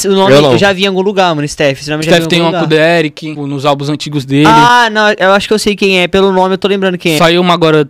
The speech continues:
Speaker 3: minha com ele e com o Baby também, que é um outro produtor, tá ligado? Isso acontece muito, que é colaboração entre beatmaker.
Speaker 1: Sim,
Speaker 3: Um
Speaker 1: né?
Speaker 3: faz a melodia, o outro faz a bateria, ou senão os dois fazem, tipo,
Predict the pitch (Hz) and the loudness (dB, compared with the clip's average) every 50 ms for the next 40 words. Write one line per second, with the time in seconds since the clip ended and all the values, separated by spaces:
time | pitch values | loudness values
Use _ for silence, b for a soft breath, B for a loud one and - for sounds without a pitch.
0 | _ _ - 147 151 147 143 - - 151 151 156 160 165 170 190 - 160 151 - | _ _ -8 -4 -4 -4 -4 -2 -2 0 0 2 2 2 0 -2 -4 -8 -8 -4
1 | 175 170 160 151 143 143 135 123 - 139 135 135 127 - 139 135 135 139 - - | -4 -2 0 0 0 0 -2 -4 -6 -6 -6 -6 -6 -6 -6 -6 -6 -8 -6 -4
2 | - 151 147 143 - 143 123 139 127 135 147 147 - 175 - 175 151 175 170 - | -4 -4 -4 -4 -6 -8 -8 -6 -6 -6 -6 -6 -6 -6 -4 -2 -2 -2 -2 0
3 | 196 190 175 156 147 - - 156 143 - 165 160 165 165 170 170 165 - 170 156 | -2 -4 -4 -4 -6 -8 -8 -8 -6 -2 -2 -2 0 2 0 0 0 -2 -4 -4
4 | 156 - 156 156 147 - 156 147 139 131 - 139 - _ - - - 143 135 131 | -4 -4 -6 -8 -8 -6 -6 -6 -6 -6 -8 -14 -20 _ -20 -16 -12 -10 -8 -6
5 | 135 139 151 135 - 156 143 151 151 151 143 147 143 135 131 147 160 165 156 143 | -4 -4 -4 -2 -2 -2 -2 -2 -2 0 0 0 -2 -2 -2 0 2 2 2 2
6 | 135 131 123 - _ _ - 147 147 135 - - 147 135 139 143 139 131 - 135 | 0 -2 -4 -8 _ _ -2 -2 -2 0 -2 -2 -2 -2 -2 -2 -2 -2 -2 -2
7 | 135 143 151 147 139 - - 160 165 185 160 151 170 165 - - 156 156 160 151 | -2 -2 -2 -2 -4 -2 0 0 0 0 0 0 0 0 0 0 0 0 -2 -4
8 | - - - 147 | -6 -6 -8 -8